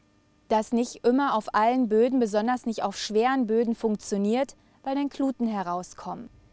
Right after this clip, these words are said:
Wichtig ist, wenn der Ober- und Unterboden richtig feucht ist,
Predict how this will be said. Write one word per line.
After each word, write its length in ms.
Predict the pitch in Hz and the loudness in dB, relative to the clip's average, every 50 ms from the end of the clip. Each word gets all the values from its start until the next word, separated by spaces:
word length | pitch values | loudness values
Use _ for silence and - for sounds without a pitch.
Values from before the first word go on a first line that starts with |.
| _ _ _ _ _ _ _ | _ _ _ _ _ _ _
Wichtig 420 | - 233 262 247 - - 254 - - | 0 0 0 0 -2 -6 -6 0 0
ist, 180 | 247 226 - | -2 0 2
wenn 140 | 220 214 214 | 0 2 4
der 160 | 208 208 - | 4 2 4
Ober- 320 | - 277 302 285 285 247 233 | 4 2 4 4 4 2 2
und 140 | 226 - | 0 0
Unterboden 640 | - 240 247 254 269 254 240 214 202 214 208 214 208 214 | 0 0 2 4 4 4 2 4 4 2 2 4 2 0
richtig 460 | 214 233 254 - - - 247 - - | 0 -2 -2 -4 -4 -6 -6 -6 -4
feucht 480 | - 226 208 214 240 262 - - - | 0 4 4 4 4 2 -2 -6 0
ist, 420 | 233 233 247 262 - - - - | 2 2 2 2 -2 -8 -16 -20